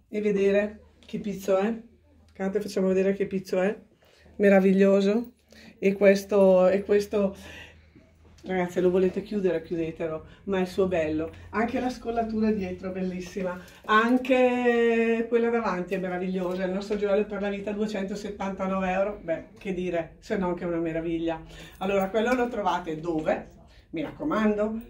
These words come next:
quando ci sono queste occasioni che adesso andremo a vedere, eh. Ultimi pezzi rimasti, si salvi chi può e chi prende prende, chi non prende non prende. Ragazzi, non so cosa vi devo dire,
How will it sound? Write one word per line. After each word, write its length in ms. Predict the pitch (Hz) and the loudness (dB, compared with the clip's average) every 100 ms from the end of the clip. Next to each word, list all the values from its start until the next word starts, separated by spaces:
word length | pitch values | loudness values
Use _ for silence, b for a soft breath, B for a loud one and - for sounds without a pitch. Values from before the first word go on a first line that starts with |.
| - | -14
quando 260 | 196 180 180 | -6 -4 -4
ci 100 | 175 | -8
sono 260 | - 175 | -8 -8
queste 240 | 175 170 180 | -6 -10 -10
occasioni 520 | 180 170 165 175 214 | -8 -8 -4 -2 -2
che 100 | 175 | -4
adesso 260 | 160 170 170 | -8 -10 -8
andremo 320 | 160 165 165 | -8 -6 -8
a 40 | |
vedere, 520 | 170 180 156 143 147 | -6 -6 -4 -6 -8
eh. 220 | 180 175 _ _ - - | -10 -12 _ _ -20 -12
Ultimi 400 | 180 185 196 185 | -6 -4 -2 -4
pezzi 360 | 180 180 196 190 | -4 -6 -4 -4
rimasti, 680 | 180 165 160 - 185 185 B B | -2 -4 -8 -6 -4 -4 B B
si 180 | - 220 | -10 -4
salvi 460 | 214 214 220 220 220 | 0 2 2 2 0
chi 140 | 214 | -2
può 380 | 196 190 202 220 B B - | -6 -2 -2 -2 B B -12
e 480 | 220 214 220 - - | 2 4 4 0 -10
chi 100 | - | -10
prende 380 | 214 220 220 214 | -6 0 2 2
prende, 480 | 202 190 190 202 208 | 0 -4 -4 -2 -4
chi 100 | 202 | -4
non 140 | 190 | -6
prende 340 | 180 185 180 185 | -4 -4 -2 -2
non 140 | 190 | -2
prende. 560 | 220 190 165 160 165 190 | -2 -2 0 0 -2 -2
Ragazzi, 400 | 190 185 180 190 | -4 -4 -4 -6
non 160 | 185 190 | -6 -6
so 160 | 190 | -8
cosa 180 | 185 185 | -6 -4
vi 120 | 180 | -4
devo 200 | 185 180 | -4 -2
dire, 440 | 196 180 170 269 | -2 -2 -2 -2